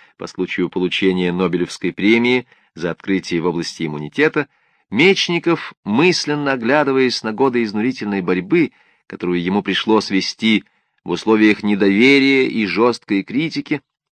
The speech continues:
язвительно сказал, что воспоминания о Дафнии с занозой, окруженной со всех сторон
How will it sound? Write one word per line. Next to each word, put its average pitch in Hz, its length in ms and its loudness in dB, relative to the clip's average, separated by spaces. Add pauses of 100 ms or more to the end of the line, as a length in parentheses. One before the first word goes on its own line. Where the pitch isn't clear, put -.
(680)
язвительно 165 580 0
сказал, 143 440 2
что 120 160 -2
воспоминания 127 880 0 (760)
о 113 160 2
Дафнии 117 760 2
с 90 60 -2
занозой, 101 800 2
окруженной 104 640 -2
со 98 140 -6
всех 113 240 -2
сторон 110 400 0